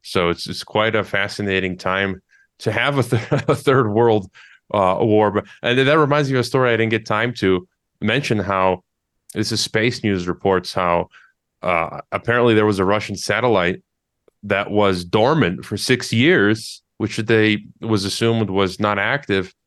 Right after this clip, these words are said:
It just made a bit large maneuver. Uh, it, it made a large, uh, maneuver, uh, where it, it, it, it dealt with, you know, I guess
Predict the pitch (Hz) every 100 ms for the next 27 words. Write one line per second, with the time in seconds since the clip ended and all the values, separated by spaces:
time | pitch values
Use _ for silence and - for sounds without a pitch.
0 | _ _ _ _ 113 110 123 120 120 120
1 | 107 117 104 113 123 110 110 113 160 139
2 | 78 - _ _ _ _ _ - 101 90
3 | 90 87 90 90 - 95 73 73 101 110
4 | 107 104 110 117 - - _ _ _ _
5 | - 50 50 110 110 113 101 110 113 _
6 | _ _ _ - - - 85 62 - -
7 | _ _ - 104 98 98 95 - - 95
8 | - 67 87 - - _ _ - 95 92
9 | - 98 101 104 95 - - 92 82 87
10 | 95 92 - -